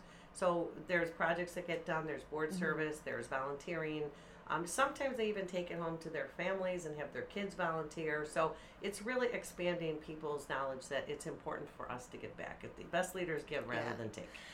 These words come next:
Speaker 2: I think one of my favorite things from your class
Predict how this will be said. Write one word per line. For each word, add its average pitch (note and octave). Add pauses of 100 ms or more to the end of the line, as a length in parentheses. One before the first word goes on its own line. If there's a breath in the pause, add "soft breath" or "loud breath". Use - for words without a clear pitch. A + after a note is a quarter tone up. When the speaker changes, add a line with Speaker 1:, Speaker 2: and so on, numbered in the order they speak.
(160 loud breath)
Speaker 2:
I A3
think C4
one C#4
of B3+
my G3
favorite F#3+
things F3+
from E3+
your F3
class A#3+